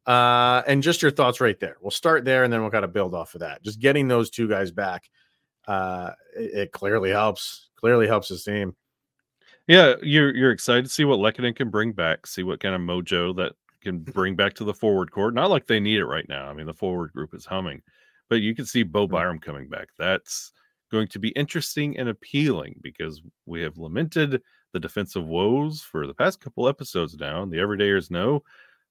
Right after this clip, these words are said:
Speaker 2: the defense is not that great right now. So could Bo Byram get us right back to old Avalanche form, or are we getting more delay of game penalty?
Speaker 1: <laughs>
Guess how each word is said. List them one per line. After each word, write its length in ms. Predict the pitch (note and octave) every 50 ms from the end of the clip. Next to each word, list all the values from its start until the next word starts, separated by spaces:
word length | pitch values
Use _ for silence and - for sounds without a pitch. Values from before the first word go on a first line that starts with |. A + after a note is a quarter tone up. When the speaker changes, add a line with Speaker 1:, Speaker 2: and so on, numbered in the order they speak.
| _ _ _ _
Speaker 2:
the 140 | - F#2+ E2+
defense 720 | D#2 C#2+ - _ - B2 E3 F#3 - - - - - - _ _ _ _ _ _
is 260 | - E2+ D#2 D#2 -
not 180 | - C#3+ - - _ -
that 200 | B2 B2+ - _
great 280 | - A2+ C3+ D3+ D3+ -
right 240 | - D2 - - -
now. 200 | D2+ C2+ - - -
So 320 | - - G#2 G2+ G2 F#2+ _ - _ _ _ _ _ _
could 200 | - F#3+ G3 D#3+
Bo 220 | D3+ D3 D3 C#3+
Byram 540 | C3 C3+ C3+ C#3 D3+ D3+ C#3+ C#3 C3+ B2+ A2+ _ _ _ _ _ _ _ _ _ _ _
get 120 | - A#2 A2
us 160 | G#2 G2 -
right 220 | G#2 A#2 A#2+ F#2+
back 280 | A2 A#2+ A#2+ A2+ - -
to 460 | - - A#2+ A#2 A2+ G#2+ G2 F2+ F2 - _ _ _ _ _
old 300 | D#2+ F2+ G#2 B2 C3+ C3
Avalanche 440 | - C3+ C#3+ D3+ D#3+ E3 E3 C#3+ -
form, 380 | - D3 D#3 F3 G3+ A3 G#3+ -
or 440 | - B2+ A2+ G#2 F#2+ F#2 F2+ F2+ _ _ _ _ _ _
are 60 | G2+
we 80 | A2 B2
getting 180 | C#3 C3+ B2+
more 160 | B2 C3 C#3+ C3
delay 300 | A2+ G2 F2+ A#2 C#3 C#3+
of 120 | A2 F#2+
game 280 | G#2 B2 D3+ F3 D3+ -
penalty? 400 | G2 D2 C#2+ - - - - _ _ _ _ _ _ _ _ _ _ _ _ _ _ _ _ _
Speaker 1:
<laughs> 220 | C#3+ - - -